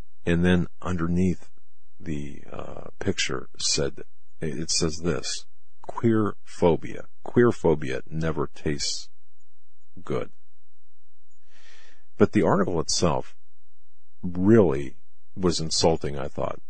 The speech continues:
And the reason I bring this up, remember, um, well, m-, maybe, maybe you don't, but there is, um, there is a, from the Communist Manifesto, eighteen forty-eight, Karl Marx,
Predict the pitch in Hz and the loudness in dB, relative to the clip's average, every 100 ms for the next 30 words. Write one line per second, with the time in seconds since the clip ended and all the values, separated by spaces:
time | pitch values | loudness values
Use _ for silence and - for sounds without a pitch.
0 | - 104 127 160 147 92 85 76 - 76 | 2 6 6 8 6 6 2 2 0 0
1 | - - - - - - - - - - | -2 -4 -6 -6 -6 -4 -4 -4 -4 0
2 | 120 156 202 165 120 90 - - - - | 2 4 4 6 6 4 0 -4 -4 -4
3 | - - - 78 80 80 78 78 73 - | -4 -4 -2 0 2 2 2 0 -2 -2
4 | - 101 110 87 92 87 92 113 92 82 | 2 4 6 4 2 2 4 4 4 2
5 | 78 82 78 67 67 62 - - - 90 | 2 0 0 -2 -2 -2 -2 -4 2 2
6 | - - 104 - 110 135 87 92 - - | 2 -2 -2 6 8 8 8 6 4 -2
7 | - 85 80 73 69 69 - - - - | -4 -2 -2 -2 -2 -2 -4 -4 -4 -2
8 | 95 95 85 76 62 - - - - - | 2 4 4 2 0 -2 -2 -4 -4 -4
9 | - - - - - - - - - 117 | -4 -4 -4 -4 -4 -4 -4 -4 0 2
10 | 107 90 85 76 69 67 73 71 - - | 4 4 2 2 0 -2 -2 -2 -2 -2
11 | - - - - 87 - 80 - 76 73 | -2 -4 -4 -2 0 0 -2 0 -2 -2
12 | 64 - - 65 - - - - | -2 -2 0 0 -2 -4 -4 -4